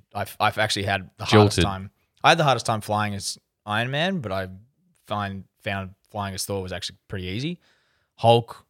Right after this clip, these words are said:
Speaker 2: This isn't the V R game, is it? This is a different game to the Marvel Avengers V R.
Speaker 1: No, that was scrapped. That's,
Speaker 2: Right.
Speaker 1: that's, that's just a demo video, really.
Speaker 2: Right.
Speaker 1: No, no. And so, like, but when you're running as the Hulk, you feel,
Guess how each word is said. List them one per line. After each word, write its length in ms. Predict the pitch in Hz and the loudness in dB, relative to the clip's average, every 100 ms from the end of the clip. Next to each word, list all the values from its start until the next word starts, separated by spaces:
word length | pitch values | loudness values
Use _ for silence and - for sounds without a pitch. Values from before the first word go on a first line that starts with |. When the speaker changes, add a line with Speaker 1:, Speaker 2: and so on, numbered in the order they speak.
| - | -2
Speaker 2:
This 180 | 156 185 | 2 4
isn't 220 | 147 131 | 4 4
the 80 | 101 | 4
V 180 | 101 95 | 6 8
R 300 | 95 90 82 | 8 8 4
game, 340 | 87 85 82 | -2 -4 -2
is 160 | 87 85 | -2 -2
it? 140 | 76 _ _ - | -6 _ _ -8
This 120 | 101 | -2
is 140 | 101 | 0
a 60 | 85 | -2
different 380 | 76 92 80 82 | -2 -4 -4 -2
game 260 | 82 82 80 | -2 -2 -4
to 100 | 82 | -4
the 180 | 82 78 - - | -4 -6 -14 0
Marvel 560 | 90 85 82 82 82 | 4 4 2 -2 -6
Avengers 640 | 78 82 82 82 80 - - - | -4 -4 -2 -4 -4 -10 -14 -8
V 140 | 92 | -2
R. 80 | 117 | 2
Speaker 1:
No, 40 | 107 | 4
that 120 | 87 | 2
was 100 | - | 0
scrapped. 500 | - 101 110 - - | -2 0 0 -2 -10
That's, 160 | 104 | 4
Speaker 2:
Right. 180 | 98 80 | 6 6
Speaker 1:
that's, 340 | 101 101 - - | 2 -6 -8 -6
that's 260 | 101 - | -6 -6
just 240 | - 98 98 | -10 -10 -8
a 120 | 87 90 - | -10 -12 -12
demo 280 | 92 113 | -4 -2
video, 300 | 95 85 90 | -4 -6 -8
really. 320 | 92 101 90 - | -6 -6 -6 -2
Speaker 2:
Right. 200 | 92 76 - _ | 0 0 -4 _
Speaker 1:
No, 140 | 110 135 | 4 6
no. 80 | 113 | 6
And 320 | 95 110 107 | 4 0 2
so, 240 | 117 113 110 | 4 4 4
like, 320 | 107 98 - | 2 -2 -2
but 100 | 120 | 2
when 160 | 127 117 | 2 2
you're 100 | 110 | 2
running 200 | 110 104 | 0 0
as 80 | 98 | 0
the 60 | 107 | 2
Hulk, 220 | 110 - | 2 0
you 160 | 110 104 | -6 -6
feel, 640 | - - 117 110 104 98 | -6 -2 0 2 -2 -6